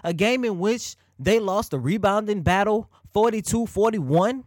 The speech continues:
I guarantee you, if, if Isaiah Hartenstein was given the opportunity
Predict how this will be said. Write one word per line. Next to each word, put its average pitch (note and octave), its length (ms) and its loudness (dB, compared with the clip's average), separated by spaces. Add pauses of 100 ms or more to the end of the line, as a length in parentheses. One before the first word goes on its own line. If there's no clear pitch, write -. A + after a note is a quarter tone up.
(1600)
I D4+ 120 0
guarantee D#4+ 480 -4
you, A3+ 160 -2
if, G#3+ 260 -2
if G#3 180 -2
Isaiah A#3+ 460 2
Hartenstein G#3 680 -4
was D3 180 -8
given A#3 360 -2
the G#3+ 140 -4
opportunity F#3 920 -4